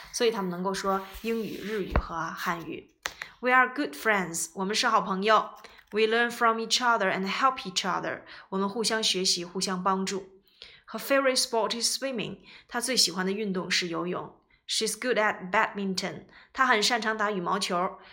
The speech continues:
She usually plays badminton and computer games，然后呢，她经常打羽毛球和玩电脑游戏。We often play together after school，我们经常课后一起玩耍。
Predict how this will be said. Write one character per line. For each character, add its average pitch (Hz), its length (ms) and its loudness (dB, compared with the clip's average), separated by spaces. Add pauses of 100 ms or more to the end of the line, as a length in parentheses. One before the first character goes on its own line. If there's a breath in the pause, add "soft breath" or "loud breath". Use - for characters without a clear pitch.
(120 loud breath)
She - 200 2
usually 226 640 0
plays 214 400 -2
badminton 214 680 -2
and 214 220 -4
computer 208 600 -6
games， 175 560 -4 (460 loud breath)
然 196 140 4
后 233 100 0
呢， 208 160 2
她 185 380 6
经 220 220 -2
常 170 360 -2
打 160 160 -4
羽 175 60 -6
毛 160 180 -4
球 165 260 -4
和 170 140 -6
玩 156 280 -4
电 170 140 -8
脑 120 120 -6
游 - 120 -12
戏。 - 440 0 (300 loud breath)
We 208 100 0
often 262 360 -2
play 254 200 -2
together 220 480 0
after 190 400 0
school， 208 340 -4 (140)
我 180 80 -12
们 170 80 -12
经 190 180 -4
常 180 400 -4
课 185 180 -6
后 185 140 -4
一 185 60 -6
起 - 200 -4
玩 - 160 -6
耍。 - 220 -6